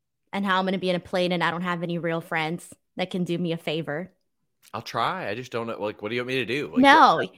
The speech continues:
Speaker 1: you're,
Speaker 2: get guests
Speaker 1: you can, you
Speaker 2: available?
Speaker 1: sh-, you should have just said, "Yes, Denise,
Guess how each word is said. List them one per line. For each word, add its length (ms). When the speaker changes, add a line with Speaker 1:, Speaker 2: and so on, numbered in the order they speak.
Speaker 1:
you're, 260
Speaker 2:
get 160
guests 200
Speaker 1:
you 20
can, 160
you 40
Speaker 2:
available? 400
Speaker 1:
sh-, 60
you 120
should 180
have 120
just 260
said, 340
"Yes, 280
Denise, 320